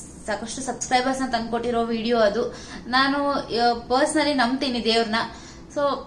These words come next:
ನಂಗೆ ಇದೊಂದು ಮರಿಲಾರ್ದೆ ಇರೋಂಥ incident YouTube ಇಂದ ನನ್ಗೆ ನಾನ್ ನೋಡಿರೋಂಥ ಒಂದು miracle ಅಂತಾನೆ ಅನ್ಬೋದು. ನಾನು ಹಾಕಿದಾಗ ನನ್ನ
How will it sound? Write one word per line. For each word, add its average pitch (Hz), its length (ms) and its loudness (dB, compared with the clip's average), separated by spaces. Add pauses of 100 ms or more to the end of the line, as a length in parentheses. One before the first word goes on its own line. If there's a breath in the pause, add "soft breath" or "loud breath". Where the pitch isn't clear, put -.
(100)
ನಂಗೆ 294 260 2
ಇದೊಂದು 302 320 4
ಮರಿಲಾರ್ದೆ 269 580 4
ಇರೋಂಥ 247 240 0
incident 240 600 0
YouTube 233 420 0
ಇಂದ 220 200 0
ನನ್ಗೆ 233 500 2
ನಾನ್ 233 280 6
ನೋಡಿರೋಂಥ 247 360 2
ಒಂದು 240 180 2
miracle 240 540 4
ಅಂತಾನೆ 240 340 2
ಅನ್ಬೋದು. 220 520 0
ನಾನು 262 360 -4
ಹಾಕಿದಾಗ 277 520 2
ನನ್ನ 262 280 2